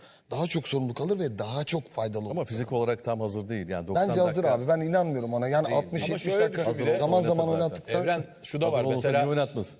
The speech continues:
Speaker 3: şu kadroya bakın. Bir de Beşiktaş'la Fener'in kadrosuna bakın. Ne fark var biliyor musunuz? Galatasaray iki Türk'le oynuyor.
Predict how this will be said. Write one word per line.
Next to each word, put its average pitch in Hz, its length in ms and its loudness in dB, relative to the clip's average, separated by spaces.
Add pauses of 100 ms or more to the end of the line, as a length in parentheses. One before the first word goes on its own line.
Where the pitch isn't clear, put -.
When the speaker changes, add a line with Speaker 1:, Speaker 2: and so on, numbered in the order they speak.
(160)
Speaker 3:
şu - 160 -8
kadroya 165 440 2
bakın. 190 300 -2 (680)
Bir 131 80 -2
de 151 100 0
Beşiktaş'la 156 520 0
Fener'in 151 320 0
kadrosuna 117 480 -2
bakın. 156 260 -4 (840)
Ne 131 140 0
fark 143 280 0
var 104 160 -2
biliyor 101 200 -4
musunuz? 135 480 -10 (140)
Galatasaray 120 400 0
iki - 140 -12
Türk'le 185 220 -10
oynuyor. 82 300 -4